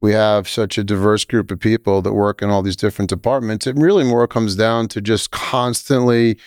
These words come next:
pushing and constantly trying to grow and constantly trying to build and constantly trying to inspire people to go beyond their comfort zone.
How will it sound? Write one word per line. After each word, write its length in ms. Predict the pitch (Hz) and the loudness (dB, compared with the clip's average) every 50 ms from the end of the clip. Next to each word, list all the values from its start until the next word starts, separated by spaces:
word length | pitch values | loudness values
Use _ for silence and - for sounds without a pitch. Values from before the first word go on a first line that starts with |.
| - - - - - _ _ - | -20 -20 -20 -20 -20 _ _ -4
pushing 560 | - 139 127 - - 107 87 80 80 82 101 | -2 0 0 0 -2 -2 -4 -4 -4 -4 -6
and 140 | 101 101 - | -6 -6 -4
constantly 640 | - 123 120 123 117 - - - 123 127 120 120 | -2 -2 -2 0 -2 -4 -2 -2 0 0 2 0
trying 340 | 113 - - 120 117 113 113 | 0 -2 -2 0 0 0 -2
to 160 | 104 - 117 | -2 -2 -4
grow 420 | 110 104 107 120 117 110 101 92 92 | -4 -2 0 2 2 2 2 0 -2
and 120 | 95 95 | -6 -8
constantly 440 | - 110 117 120 117 113 - 123 120 | -8 -6 -4 -4 -4 -4 -4 -4 -4
trying 320 | - - 120 117 117 117 | -2 -2 0 0 0 0
to 140 | 107 - 120 | -2 -2 -4
build 460 | 107 101 107 127 123 110 101 95 92 | -6 -2 0 0 2 2 2 0 -2
and 100 | 101 101 | -4 -6
constantly 400 | - - 120 117 110 - - 107 | -6 -4 -4 -4 -2 -4 -6 -4
trying 240 | - 131 120 120 117 | -2 -2 0 0 -2
to 140 | - - 127 | 0 2 2
inspire 760 | 117 107 - - - - 110 113 117 117 117 113 113 113 110 - - - - - _ _ | 2 2 0 -2 -2 -2 0 0 2 2 2 2 2 0 0 -2 -8 -20 -20 -20 _ _
people 280 | - 135 127 - 120 117 | -2 -2 0 0 0 -2
to 140 | - - 110 | 0 -2 0
go 220 | 101 113 113 110 | 2 2 0 0
beyond 520 | 104 110 107 113 107 113 113 110 107 107 101 | 0 0 0 0 2 2 0 0 0 0 0
their 140 | 104 104 | 0 0
comfort 460 | 101 - - 123 113 - - 95 90 90 | 0 -2 -2 -2 -2 -2 -4 -6 -2 0
zone. 280 | 98 95 92 90 92 | 0 0 2 0 -2